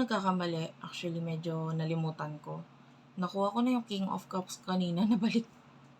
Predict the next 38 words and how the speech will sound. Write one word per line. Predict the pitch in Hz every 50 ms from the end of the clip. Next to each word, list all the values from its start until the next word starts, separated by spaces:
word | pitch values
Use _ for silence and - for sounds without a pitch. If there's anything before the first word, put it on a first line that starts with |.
| - - 262 294 311 294 269 233 -
nabalik | 202 196 190 185 202 208 214 202
siya | - - - 220 190
dito | 180 185 175 - 185
sa | 180 - 185 175 175 165
aking | 160 175 170 165 165 156 156
deck, | 156 160 160 156 - - - -
pero | 180 180 185 180
lumabas | 180 180 175 170 165 160 160 160 - 165
ulit | 165 165 160
siya | 160 - 165 160 160
ngayon. | 156 156 156 151 156 160 170 175 185 190 - - - - - - - - - - - - - - - - - - - - - - - -
So, | - - 202 196 196 196 196 196 196 190 - - - - - -
kung | - 196 202 214
ano | 226 247
yung | 254 247 240 233 - -
emotion | 202 196 196 196 196 190 190 - 196 190
niya | 185 185 180
dati | 170 175 170 170 - 170 170
sa'yo, | - 180 170 165 165 160
ganun | 160 170 170 165 165 165
pa | 165 160 160 156
rin | 156 156 151
yun. | 156
Hindi | 165 170 175 170 180 175 170
na | 165
bago. | 160 165 160 156 151 156 160 156 156 - - - - - - - - - - - -
May | 190 190 196
mga | 208 214 208 208 202
bagay | 185 190 180 175 175 180 180 175
lang | 180 180 180
siya | 180 - 185 180
na | 175
didiscover | 170 160 170 160 170 165 - - - 170 165 160 160 165 160 156
ngayon | 156 160 160 156 156 156 156 151 156 -
pagdating | 160 156 160 165 160 - 165 160 156
sa | 156 - 160 -
connection | - 160 160 156 - - - 156 151
ninyo. | 147 147 147 147